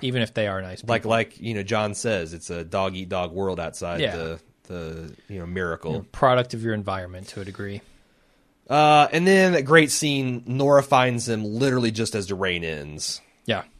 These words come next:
Speaker 2: And this, you know, it's, it's a beautiful scene, and her and Kevin smuggle Matt and Mary in their trunks.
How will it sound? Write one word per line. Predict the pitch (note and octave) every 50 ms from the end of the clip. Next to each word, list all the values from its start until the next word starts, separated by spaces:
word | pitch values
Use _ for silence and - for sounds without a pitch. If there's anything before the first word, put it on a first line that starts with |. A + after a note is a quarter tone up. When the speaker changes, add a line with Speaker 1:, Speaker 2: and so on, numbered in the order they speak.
| _ _ _ -
Speaker 2:
And | F#2+ G2+ G2 G2 G2 F#2+ F#2 F#2
this, | F2+ - - -
you | A2 A2 F#2+
know, | F2+ E2+ E2 E2 E2 E2+ D#2+ -
it's, | G2 G2+ F#2 - - -
it's | A2 G#2+ -
a | G#2+
beautiful | F#2 G#2 B2 B2+ B2 B2 A#2
scene, | G#2+ - - A2 G#2 G2+ G2+ G2 G2 G2
and | G2 - F#2+ F2+
her | G#2+ A#2+ A#2+ A#2
and | A2+ A2
Kevin | - - A2+ G#2+ G2+ G#2 G2 G2
smuggle | - - G#2+ G#2+ G#2 - G#2
Matt | G2 G2+ G2 G2+ F2
and | F#2+ G2
Mary | G2 F#2+ G2 F#2+
in | F#2
their | F2 F2
trunks. | - - - B2+ B2 B2 A#2+ A#2 - - - -